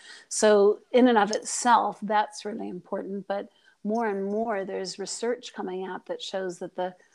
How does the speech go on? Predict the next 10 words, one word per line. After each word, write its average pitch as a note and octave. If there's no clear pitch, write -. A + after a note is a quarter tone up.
quickest C4+
way F#3+
to G3
turn G3
on F3+
our F3
relaxation F3+
response F3
and E3+
to F#3